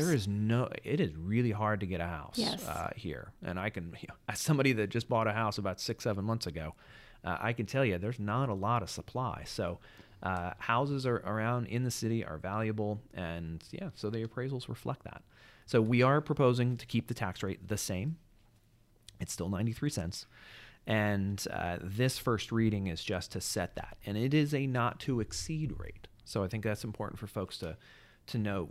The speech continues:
Speaker 1: you know, why are we setting the tax rate before we approve the budget? Well, we have to know what we're working with to set the budget. And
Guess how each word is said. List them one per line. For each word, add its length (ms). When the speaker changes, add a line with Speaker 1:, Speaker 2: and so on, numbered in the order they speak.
Speaker 1:
you 100
know, 60
why 240
are 40
we 100
setting 260
the 80
tax 320
rate 120
before 260
we 160
approve 300
the 80
budget? 400
Well, 260
we 120
have 180
to 80
know 320
what 200
we're 60
working 320
with 140
to 80
set 220
the 60
budget. 360
And 500